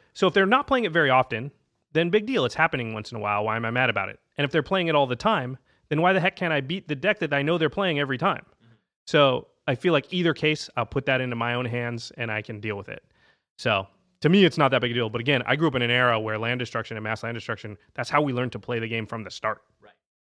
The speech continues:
Speaker 1: So to me, I was just desensitized to it really early. So I understand why people don't like it. And as a result, I don't play. I think I have Armageddon in one deck.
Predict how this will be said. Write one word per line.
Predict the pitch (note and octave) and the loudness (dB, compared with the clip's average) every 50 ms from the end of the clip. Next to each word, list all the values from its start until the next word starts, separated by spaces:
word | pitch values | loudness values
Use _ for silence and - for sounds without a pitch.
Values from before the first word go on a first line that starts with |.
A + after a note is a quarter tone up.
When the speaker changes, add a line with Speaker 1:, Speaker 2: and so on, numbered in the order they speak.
| _ - | _ -6
Speaker 1:
So | - - B2 A#2 A2+ G#2+ | -2 0 0 0 0 -2
to | - - | -4 -4
me, | B2+ C3+ C3 | -2 0 2
I | C#3 B2 A#2+ | 4 4 4
was | A#2+ A2+ G2+ | 2 0 -4
just | G2 - G#2 F2+ | -8 -10 -10 -10
desensitized | A#2 G#2+ - A2+ A2+ G#2+ G#2 - G2+ G2 - | -10 -10 -8 -8 -8 -8 -8 -6 -8 -8 -8
to | - G#2 | -10 -12
it | G2 | -12
really | G2 G2+ G2+ G2 G2 | -10 -10 -10 -10 -10
early. | G2 G2 G2 | -10 -10 -10
So | - - | -6 -6
I | G3+ A3 | -4 -4
understand | C4 G3 - - C#3+ B2 | -4 -4 -4 -4 -4 -4
why | A2+ G#2+ | -4 -4
people | - A#2+ A#2+ | -4 -6 -6
don't | A2+ A2+ | -6 -4
like | A2 G#2+ A2 | -4 -4 -4
it. | A#2+ A2+ - - - - - _ _ - | -6 -10 -14 -18 -20 -20 -20 _ _ 0
And | G#3+ A3+ | 2 2
as | B3+ A#3 | 4 4
a | B3 | 2
result, | A#3+ A3+ F3 - A3 B3+ - - - _ _ _ _ _ _ _ _ - | 0 0 2 0 0 -2 -4 -12 -18 _ _ _ _ _ _ _ _ -2
I | D#3+ | 0
don't | G#3 A#3 A#3 | 0 -2 -2
play. | - - D4 E4 C#4+ D#3 A#2 G#2 _ _ _ _ _ _ - | -4 -4 -4 -4 -4 -4 -6 -8 _ _ _ _ _ _ -8
I | |
think | D3+ A3+ G#3+ | -4 2 4
I | G3+ | 4
have | E3 C#3 | 6 6
Armageddon | D3 D#3+ E3+ E3 D#3+ E3 D#3 D3 | 4 4 2 4 2 2 2 2
in | C3 A#2+ A#2+ A#2+ | 0 -2 -2 0
one | C3+ C#3+ C#3 | 0 0 0
deck. | B2+ B2 G#2+ - - - | 0 -2 -2 -4 -8 -20